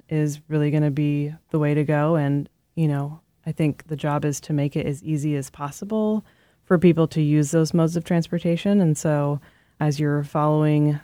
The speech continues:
news about different projects, it really does make a huge difference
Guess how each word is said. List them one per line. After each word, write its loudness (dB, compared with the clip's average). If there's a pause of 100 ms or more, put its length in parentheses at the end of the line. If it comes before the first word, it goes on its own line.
(120)
news 6
about 0
different -2
projects, -4 (480)
it -2
really 6
does 2
make 0 (180)
a -2
huge 0
difference -4